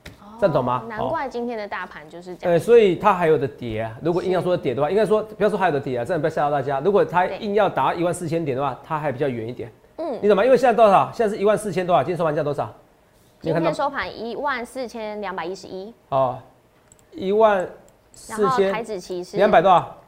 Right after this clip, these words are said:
Speaker 1: 一十一。
Speaker 2: 一万四千两百一十一，靠谁比较近？靠这边比较近啊。
Speaker 1: 靠上面比较近，对。
Speaker 2: 可是这边的比较远。
Speaker 1: 是。
Speaker 2: 离一万四比较远。
Speaker 1: 对。
Speaker 2: 所以如果到一万四的话，还有两百一十一点。哦，你懂吗？所以上面压力比较近，
Speaker 1: 是。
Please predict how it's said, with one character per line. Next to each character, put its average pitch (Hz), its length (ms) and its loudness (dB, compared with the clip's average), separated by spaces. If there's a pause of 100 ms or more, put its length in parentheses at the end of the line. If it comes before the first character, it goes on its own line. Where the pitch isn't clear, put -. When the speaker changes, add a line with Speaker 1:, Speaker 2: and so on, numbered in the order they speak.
(240)
Speaker 1:
一 247 120 -12
十 196 140 -12
一。 196 300 -10 (840)
Speaker 2:
一 208 80 0
万 233 100 4
四 220 100 -4
千 208 120 4
两 202 100 2
百 175 80 -2
一 185 80 -2
十 160 100 -6
一， 170 220 -4 (160)
靠 202 140 0
谁 160 100 0
比 139 60 -2
较 151 80 0
近？ 147 180 -6 (800)
靠 214 180 4
这 190 140 -2
边 185 140 0
比 143 60 -4
较 156 100 0
近 - 80 -2
啊。 - 20 -2
Speaker 1:
靠 143 60 -2
上 127 160 -4
面 - 120 -10
比 160 60 -12
较 151 80 -14
近， 151 180 -18 (200)
对。 165 100 -10
Speaker 2:
可 175 80 -2
是 175 60 -4
这 175 80 -2
边 196 100 2
的 190 80 0
比 143 60 -6
较 175 100 0
远。 131 180 0 (400)
Speaker 1:
是。 180 300 -14
Speaker 2:
离 170 140 -2
一 185 40 0
万 196 120 2
四 175 100 -4
比 147 60 -4
较 160 80 0
远。 120 200 -4 (220)
Speaker 1:
对。 175 220 -10
Speaker 2:
所 208 120 4
以 185 40 2
如 214 60 6
果 208 60 6
到 214 140 4
一 175 80 2
万 185 120 2
四 185 180 -2
的 160 60 4
话， 170 140 2
还 160 100 2
有 160 100 4
两 151 140 -2
百 139 100 -2
一 147 80 -2
十 135 120 -8
一 131 120 -6
点。 117 120 -12 (760)
哦， 135 200 -2
你 175 80 -2
懂 160 140 -2
吗？ 131 240 -6
所 196 60 -2
以 185 40 -2
上 247 180 2
面 220 220 4 (800)
压 202 180 6
力 190 100 6
比 120 60 -2
较 156 100 0
近， 156 200 -4
Speaker 1:
是。 110 120 -12